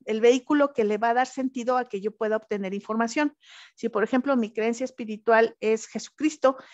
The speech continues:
entonces esta información, para que pueda yo ser, eh, entendida, eh, a-, aceptada y, y integrada a mí,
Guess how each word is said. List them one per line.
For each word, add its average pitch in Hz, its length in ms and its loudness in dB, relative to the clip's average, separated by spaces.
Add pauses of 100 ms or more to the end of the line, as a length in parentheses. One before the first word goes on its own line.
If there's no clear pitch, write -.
(140)
entonces 247 480 -2 (180)
esta 285 260 0
información, 277 640 0 (220)
para 202 200 -6
que 214 180 -4
pueda 247 420 4
yo 240 200 4
ser, 247 280 2 (180)
eh, 202 300 -8
entendida, 202 1000 0
eh, 185 360 -6
a-, 185 260 -4
aceptada 220 640 2
y, 185 240 -2 (180)
y 165 280 -10
integrada 214 500 4
a 294 40 4
mí, 339 180 2